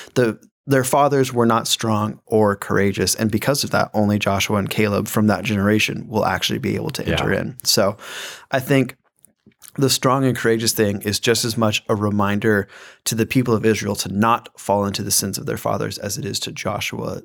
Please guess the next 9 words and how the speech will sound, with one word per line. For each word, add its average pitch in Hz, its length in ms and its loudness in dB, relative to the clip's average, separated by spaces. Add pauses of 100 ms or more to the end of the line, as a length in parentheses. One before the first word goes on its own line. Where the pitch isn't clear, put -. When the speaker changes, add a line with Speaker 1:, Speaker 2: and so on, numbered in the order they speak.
Speaker 1:
the 113 160 -2
man. 98 560 -6
So 120 380 -6 (280)
there 156 100 0
you 113 120 -2
go. 131 100 -8 (180)
Speaker 2:
Yeah. 80 180 0 (340)
Speaker 1:
Uh, 123 340 2
Speaker 2:
Good. 101 80 -8